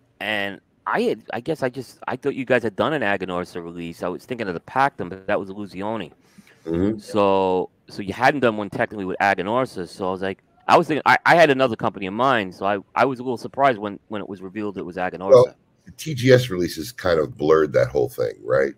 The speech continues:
Speaker 2: 'Cause we don't consider
Speaker 1: Yeah, that's true. Yeah.
Speaker 2: we don't consider those microblends 'cause those aren't really projects
Speaker 1: Yeah.
Speaker 2: we work on. You know, we have such a short amount of time between when we
Speaker 1: Yeah.
Speaker 2: reach out to them and they need to do it. It's not, we, we don't have time for a back and forth developmental process for that stuff.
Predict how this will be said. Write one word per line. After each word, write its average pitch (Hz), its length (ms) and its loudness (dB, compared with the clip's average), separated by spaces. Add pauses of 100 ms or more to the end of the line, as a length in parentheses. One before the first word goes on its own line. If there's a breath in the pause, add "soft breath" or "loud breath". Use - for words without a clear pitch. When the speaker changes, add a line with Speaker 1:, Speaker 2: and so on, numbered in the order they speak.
(160)
Speaker 2:
'Cause 78 160 -6
we 90 100 6
don't 98 120 6
consider 143 180 4
Speaker 1:
Yeah, 147 420 10
that's 139 260 4
true. 113 300 0
Yeah. 104 220 2 (100)
Speaker 2:
we 131 120 4
don't 143 180 8
consider 117 480 6
those 87 240 6
microblends 69 760 0
'cause 67 280 -14
those 82 180 0
aren't 78 200 -2 (160)
really 80 180 -6
projects 76 380 -2
Speaker 1:
Yeah. 107 340 0 (120)
Speaker 2:
we 73 100 -8
work 78 340 0
on. 55 280 -6
You 57 120 -20
know, 62 140 0
we 65 100 -4
have 73 100 -2
such - 180 -18
a 78 40 -14
short 82 280 0
amount 73 220 0
of 69 100 -6
time 85 280 0
between 67 260 -12
when 67 160 -6
we 64 240 -14 (140)
Speaker 1:
Yeah. 101 300 -2 (280)
Speaker 2:
reach 82 280 -2
out 80 240 4
to 76 80 -4
them 76 160 4
and 67 80 0
they 69 80 0
need 71 120 -4
to - 60 -12
do 78 300 4
it. 65 100 4
It's 64 220 -8
not, 64 340 0
we, 67 240 -8
we 67 80 -8
don't 65 160 -4
have 64 140 -8
time 64 240 0
for 62 120 -2
a - 40 0
back 62 340 -4
and 65 100 -8
forth - 560 -4
developmental 67 680 6
process - 720 0
for 62 120 -4
that 52 180 -2
stuff. - 280 -4